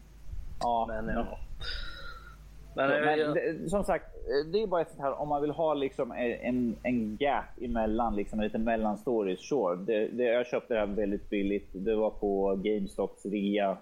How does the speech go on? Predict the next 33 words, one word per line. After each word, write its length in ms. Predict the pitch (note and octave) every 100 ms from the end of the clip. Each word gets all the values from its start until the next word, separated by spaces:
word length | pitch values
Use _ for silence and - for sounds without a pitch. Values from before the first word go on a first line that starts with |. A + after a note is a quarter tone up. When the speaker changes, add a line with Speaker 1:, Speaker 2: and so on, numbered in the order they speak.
| -
Speaker 1:
nu 260 | - G2 F2+
här 200 | F2 F2
ju, 200 | F#2 - F#2
så. 200 | G2+ G2 - - - - - - - - -
Speaker 2:
Okej. 280 | - G#2 G#2 - - - -
Ja, 140 | A2 A2+
jag 240 | A#2+ C#3
känner 220 | D#3+ D3+
aldrig 220 | D#3 C#3+
att 60 | C#3
jag 80 | C#3
har 120 | C#3+
riktigt... 400 | C3+ C3+ C3 - - - -
Nej, 240 | C#3 C#3+ D3
även 180 | D#3 D3+
fast 180 | E3 D#3+
jag 40 |
har 60 | D3
spelat, 680 | - D#3 D3 E3 F3+ - C#3+ C3+ - - - -
eh, 400 | C#3 B2+ A#2+ A#2+
Dead 400 | B2+ B2 A#2+ A#2+
Island 280 | A#2+ A#2 A2
och 100 | A2
Riptide 640 | A2+ - - B2+ A#2+ A2+ - - - - - -
två 220 | F#3 C4+
gånger, 460 | A3 A#2+ G2+ A2 F#3+ -
tror 120 | A2+
jag, 120 | A2 F3+ - - -
eh, 440 | A#2 A2+ A2+ A2+ - - -
med 280 | - A2+ A2+
min 140 | A2
polare, 480 | B2+ A#2+ C#3+ C3 A2+ - - - -
så 720 | - - B2 A#2+ A#2+ A#2+